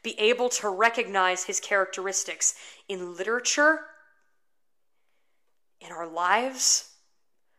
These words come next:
We should be able to recognize Jesus Christ anywhere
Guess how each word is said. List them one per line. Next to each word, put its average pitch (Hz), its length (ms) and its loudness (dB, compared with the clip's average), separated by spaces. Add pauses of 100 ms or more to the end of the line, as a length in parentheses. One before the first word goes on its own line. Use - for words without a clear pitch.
(480)
We 226 80 -12
should - 240 -2
be 233 160 2
able 208 160 0
to 208 200 -6
recognize 185 840 -4
Jesus 202 500 -4
Christ - 720 -2 (720)
anywhere 185 680 -2